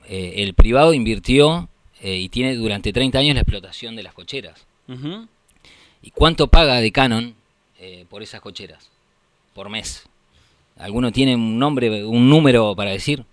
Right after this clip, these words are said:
Speaker 2: Mil pesos era lo que se decía.
Speaker 1: Mil pesos por mes. Yo pago por una cochera. No, no, a ver, no paga mil pesos por cochera, paga mil pesos por todo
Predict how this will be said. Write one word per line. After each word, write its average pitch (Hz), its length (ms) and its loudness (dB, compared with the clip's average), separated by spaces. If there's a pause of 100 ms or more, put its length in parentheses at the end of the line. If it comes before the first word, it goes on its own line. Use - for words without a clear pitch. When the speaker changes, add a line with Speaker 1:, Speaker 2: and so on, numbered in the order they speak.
(140)
Speaker 2:
Mil 139 220 -6
pesos 147 360 -4
era 151 140 -2
lo 131 120 -4
que 123 80 -14
se 123 140 -10
decía. 117 920 -10
Speaker 1:
Mil 175 320 -2
pesos 170 300 6
por 143 160 4
mes. - 300 -4
Yo 143 220 -4
pago 160 320 -2
por 117 180 -10
una 139 160 -12
cochera. 117 520 -10
No, 147 240 0
no, 160 460 -4
a 104 120 -6
ver, 107 180 -2
no 127 140 -4
paga 151 200 6
mil 135 200 -4
pesos 135 280 -2
por 123 180 0
cochera, 107 360 -4
paga 143 220 0
mil 147 200 -6
pesos 165 280 -2
por 117 180 -10
todo 139 460 -6